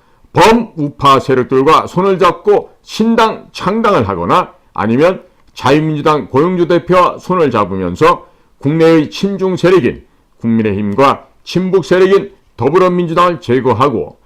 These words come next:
이 누란의 국가적 위기 상황에서 나라를 구하실 수가 있을 것입니다.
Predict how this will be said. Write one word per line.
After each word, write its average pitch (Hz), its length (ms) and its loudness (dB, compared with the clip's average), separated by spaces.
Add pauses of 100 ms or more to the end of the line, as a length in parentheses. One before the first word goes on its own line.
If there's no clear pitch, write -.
(200)
이 226 440 0 (260)
누란의 226 760 2 (140)
국가적 143 540 0 (160)
위기 110 300 -4
상황에서 98 680 -2 (300)
나라를 151 420 2
구하실 127 400 -2
수가 113 400 -2
있을 110 260 -10
것입니다. 87 500 -10